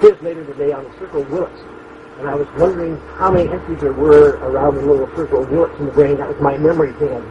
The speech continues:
reading the notes. All around me, people were stoned, and what they called S C P. And I had no idea what S C P was, except it stood for, uh, serenity, tranquility, and placidity. And no one could say placidity, so it came out to be, uh,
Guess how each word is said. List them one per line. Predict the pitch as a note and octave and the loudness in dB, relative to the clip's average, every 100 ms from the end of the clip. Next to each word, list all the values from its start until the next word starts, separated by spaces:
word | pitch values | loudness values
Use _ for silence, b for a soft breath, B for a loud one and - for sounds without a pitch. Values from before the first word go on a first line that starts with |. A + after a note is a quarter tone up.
| C#3 | -8
reading | D3+ C#3 B2+ | -8 -8 -4
the | C3 - | -2 -4
notes. | - - - A3+ | -6 -16 2 8
All | B3 | 8
around | G#3+ G3 | 8 2
me, | E3 | -6
people | - G#3 D3 | -12 -8 -8
were | - | -4
stoned, | F#3+ F#3 D3 D3+ - - - | 0 0 -2 -10 -20 -20 -12
and | D#3+ | -4
what | G3 | -4
they | F#3+ | -2
called | F#3+ F3+ - | 2 2 4
S | - | 0
C | G#3+ G3+ | -2 -6
P. | B3+ G3+ - - - - - - - - - - | -6 -6 -8 -18 -18 -18 -18 -18 -16 -16 -16 -4
And | D3+ D3 | 2 2
I | D#3+ | 6
had | D#3+ | 6
no | C4 | 6
idea | G#3+ F#3+ D#4+ | 4 -6 -8
what | E3 | -8
S | F3 E3 | -10 -12
C | D#3 | -20
P | A#3 G#3+ | -18 -8
was, | C#3 A#2 - - - - | -8 -8 -16 -20 -20 -20
except | - F#3 F3 | -10 -8 -8
it | D3+ | -10
stood | - E3 D3+ | -10 -10 -8
for, | B2 A#2+ - - - - C#3+ | -8 -8 -16 -16 -16 -10 -4
uh, | C#3 C3 B2+ D3 | -2 -2 -6 2
serenity, | F#3+ A#3 G#3 F#4+ - | 4 4 -4 -12 -12
tranquility, | - B3 - - A4+ G#3+ F#4 F#4 | -10 -10 -10 0 2 2 -2 -12
and | - - | -12 -10
placidity. | - - - - F3+ - - - - - - - - - - - | -10 -8 2 2 2 -6 -20 -20 -20 -20 -20 -20 -20 -20 -20 -4
And | E3+ | 4
no | A3 | 4
one | G3+ | 4
could | F3+ - | -8 -2
say | G#3+ | -2
placidity, | - F3 - A3+ G#3 F#3 F3 D#3+ | -2 -8 0 2 2 -6 -16 -10
so | D#3 | -12
it | - | -10
came | E3+ D#3+ | -10 -8
out | D3+ - | -8 -12
to | C#3+ | -12
be, | C#3+ - - - - | -12 -12 -20 -20 -14
uh, | B2+ C3 | -8 -6